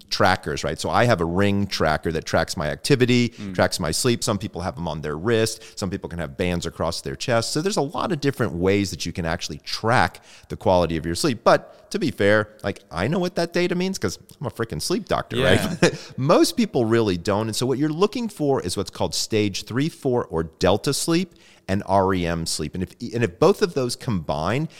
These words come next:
Speaker 1: can make up about fifty percent of the night, you're in business.
Speaker 2: And so is that deep sleep? Is that, like, or is that something
Speaker 1: Deep sleep
Speaker 2: else?
Speaker 1: is stage three, four, and rem sleep is very different. rem sleep is where we have that memory committal and dream. Deep sleep is where you get the physical restoration.
Speaker 2: Right.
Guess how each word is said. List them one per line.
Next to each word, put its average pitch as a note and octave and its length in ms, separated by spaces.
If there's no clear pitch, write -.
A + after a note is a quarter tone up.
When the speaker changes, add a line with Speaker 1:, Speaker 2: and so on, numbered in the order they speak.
Speaker 1:
can G2 120
make F#2+ 180
up F2 100
about D#2+ 280
fifty - 400
percent A#2 380
of A2 60
the G#2 80
night, A2 260
you're C2+ 140
in C2+ 80
business. - 480
Speaker 2:
And B2+ 100
so - 120
is B2+ 260
that C3+ 240
deep G2+ 200
sleep? D3+ 320
Is G2 100
that, G#2+ 180
like, G2 180
or A#2 80
is A2 60
that A2 120
something B2 200
Speaker 1:
Deep F#3 60
sleep F3 240
Speaker 2:
else? E3 60
Speaker 1:
is D#3 80
stage C#3+ 320
three, C#3 180
four, B2+ 440
and F2 200
rem G#2 240
sleep G#2 280
is E2 80
very E2+ 280
different. C#2 400
rem G#2 280
sleep E3+ 240
is C3 100
where A#2 220
we F#2 160
have F2+ 160
that F2 120
memory G2+ 460
committal C#3+ 640
and F#2+ 300
dream. G2+ 460
Deep B2+ 240
sleep F3 220
is A2 120
where G2+ 80
you F#2+ 100
get F#2+ 180
the D#2+ 80
physical F2+ 800
restoration. D2 720
Speaker 2:
Right. F#2 240